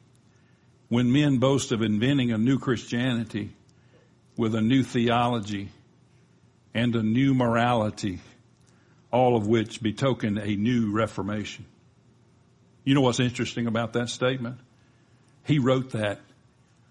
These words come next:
forty-nine years ago. Sounds like he wrote it this week. Because we've always had to deal with people trying to, saying, "Well, you know, Christianity, we're trying to adjust Christianity."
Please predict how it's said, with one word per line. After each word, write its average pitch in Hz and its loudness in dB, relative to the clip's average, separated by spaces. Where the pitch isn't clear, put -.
forty-nine 120 0
years 113 -2
ago. 87 -12
Sounds 113 -2
like 101 -2
he 98 -4
wrote 107 -2
it 101 -8
this - -10
week. 98 -6
Because 143 4
we've 143 4
always 139 4
had 127 0
to 131 -2
deal 123 2
with 113 0
people 123 -2
trying 123 -2
to, - -4
saying, 127 0
"Well, 120 0
you 120 -2
know, 117 -2
Christianity, 131 0
we're 120 -2
trying 156 2
to 127 4
adjust 110 0
Christianity." 104 -6